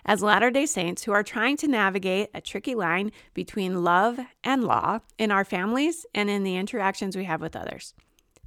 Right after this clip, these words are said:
Dallin H. Oaks explained it this way, quote,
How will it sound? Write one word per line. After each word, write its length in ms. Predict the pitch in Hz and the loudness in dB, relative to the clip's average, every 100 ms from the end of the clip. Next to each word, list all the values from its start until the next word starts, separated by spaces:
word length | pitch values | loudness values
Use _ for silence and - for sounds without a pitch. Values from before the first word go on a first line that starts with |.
| - | -2
Dallin 380 | 233 220 339 320 | 2 4 4 2
H. 280 | - 240 - - | 0 -2 -2 0
Oaks 240 | 196 - | 0 0
explained 420 | 202 - 185 175 | -6 -6 -6 -4
it 220 | 185 - - | -4 -6 -6
this 220 | 165 - | -6 -4
way, 220 | - - - - _ - - _ _ | -6 -8 -12 -20 _ -20 -20 _ _
quote, 380 | 226 208 - | 2 2 2